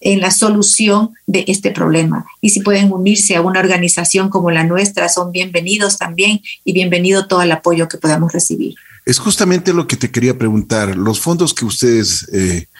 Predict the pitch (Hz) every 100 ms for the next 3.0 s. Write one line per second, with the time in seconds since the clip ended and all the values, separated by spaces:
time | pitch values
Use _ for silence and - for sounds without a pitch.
0 | - - - _ 95 87 - 117 120 101
1 | 90 80 - 92 98 123 135 131 95 101
2 | 110 123 - 113 107 131 107 85 80 73